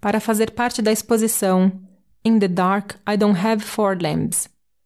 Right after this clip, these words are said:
realizada no Trondelag Center for Contemporary Art,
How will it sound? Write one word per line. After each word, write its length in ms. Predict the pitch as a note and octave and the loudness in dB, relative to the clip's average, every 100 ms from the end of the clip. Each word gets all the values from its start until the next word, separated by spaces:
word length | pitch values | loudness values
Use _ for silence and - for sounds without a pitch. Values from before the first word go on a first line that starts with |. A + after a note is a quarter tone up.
| _ | _
realizada 720 | - G3 F3+ E3+ E3+ E3+ F3 | -4 -2 0 0 0 0 2
no 140 | F#3 F3 | 2 2
Trondelag 720 | - A3+ A#3+ A#3+ G3 F3+ F#3+ | 2 2 2 2 0 0 -2
Center 500 | - F#3 E3+ E3+ F#3 | -2 0 2 2 0
for 180 | F3+ E3 | -2 -4
Contemporary 640 | F3 E3 G3+ G3+ A#3+ A#3+ | -2 0 2 2 2 0
Art, 420 | G3 E3 E3 - | 0 -2 -4 -6